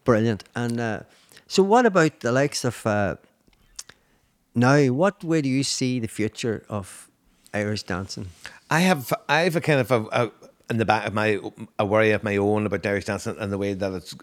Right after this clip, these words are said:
Speaker 2: it's going. 'Cause the other guy that I did the podcast with there way back from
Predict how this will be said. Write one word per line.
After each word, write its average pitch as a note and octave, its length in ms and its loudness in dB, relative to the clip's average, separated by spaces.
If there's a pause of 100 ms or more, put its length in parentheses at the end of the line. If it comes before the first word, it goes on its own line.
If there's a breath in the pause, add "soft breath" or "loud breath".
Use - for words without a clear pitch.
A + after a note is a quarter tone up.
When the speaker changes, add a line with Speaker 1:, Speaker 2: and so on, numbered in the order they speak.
(100)
Speaker 2:
it's - 140 -8
going. G2+ 340 -4 (640 loud breath)
'Cause A#2+ 200 -4 (600)
the G#2 120 0
other G2+ 160 0
guy G2+ 160 0
that G2 120 -2
I F#2+ 60 0
did F2+ 160 -6
the E2 80 -12
podcast F#2+ 440 -6
with G2 180 -8
there F2+ 180 -2
way F#2 100 -4
back F#2+ 260 -6
from F#2 200 -10